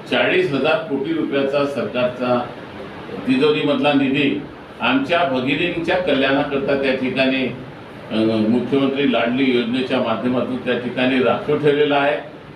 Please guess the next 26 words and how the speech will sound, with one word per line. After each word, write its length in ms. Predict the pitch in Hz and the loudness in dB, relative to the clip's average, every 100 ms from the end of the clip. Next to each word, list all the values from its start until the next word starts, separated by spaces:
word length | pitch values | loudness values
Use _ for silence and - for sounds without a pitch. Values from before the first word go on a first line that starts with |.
| - | -6
आणि 160 | 120 131 | -2 -2
त्यामधून 540 | 143 143 156 160 165 127 - - - | 0 0 -2 -2 0 -2 -4 -12 -2
एक 220 | 139 135 | 0 0
नवीन 500 | 127 131 170 185 - - - - - | 0 4 4 4 2 -6 -12 -16 -8
पर्व 260 | 135 151 190 | -2 2 4
आमच्या 420 | 175 135 117 147 | 2 0 -2 -4
भागामध्ये 600 | 113 113 120 127 131 131 | -2 -2 0 0 0 0
त्या 100 | 127 | 0
ठिकाणी 380 | 131 123 131 127 | -2 0 0 -2
सुरू 240 | - 117 | -2 -2
होणार 300 | 113 107 104 98 | 0 0 0 -4
आहे. 240 | - - - - - | -6 -10 -12 -14 -4
त्याचप्रमाणे 760 | 143 156 165 165 170 170 175 175 | -2 -2 -2 0 2 4 2 2
मोठ्या 380 | 135 135 156 175 | 0 -4 0 0
प्रमाणामध्ये 680 | 156 156 160 165 165 165 | 0 -2 0 0 0 0
बचत 420 | 165 143 156 156 156 | 2 2 0 -2 -2
गटाच्या 340 | 160 160 165 | -2 0 0
माध्यमातून 680 | 151 139 151 151 151 160 151 | 0 0 0 0 -2 0 0
महिलांचं 600 | 135 135 147 151 139 156 | 2 2 2 0 0 0
उत्थान 400 | 147 - 233 175 | 0 0 0 0
व्हावं 340 | 160 139 131 - - - - - | 0 0 -2 -6 -12 -18 -18 -4
त्याकरता 540 | 139 147 151 - 175 175 | 0 2 0 -2 0 0
मोठा 380 | 135 - 165 | 0 0 0
निधी 340 | 147 131 139 165 | 2 2 2 2
सुद्धा 300 | 147 123 147 | 2 0 0
त्यांच्याकरता 920 | 135 123 143 139 135 - 170 190 - | 0 -2 -2 -2 -2 0 2 2 -2